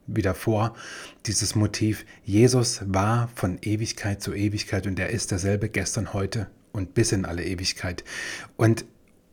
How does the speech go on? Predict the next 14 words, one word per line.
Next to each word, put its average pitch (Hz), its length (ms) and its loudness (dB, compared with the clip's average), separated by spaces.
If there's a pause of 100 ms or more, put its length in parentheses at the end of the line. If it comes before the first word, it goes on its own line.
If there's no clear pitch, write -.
(380)
unter 123 240 8
diesem 127 360 2
Horizont 120 600 0 (1000)
starten - 480 2
wir 107 80 4
in 95 60 2
den 98 140 2
Advent. 90 500 -4 (920)
Unter 107 180 4
diesem 113 280 4
Horizont, 127 680 4
dass - 140 0
Jesus 113 580 2
schon 98 280 -2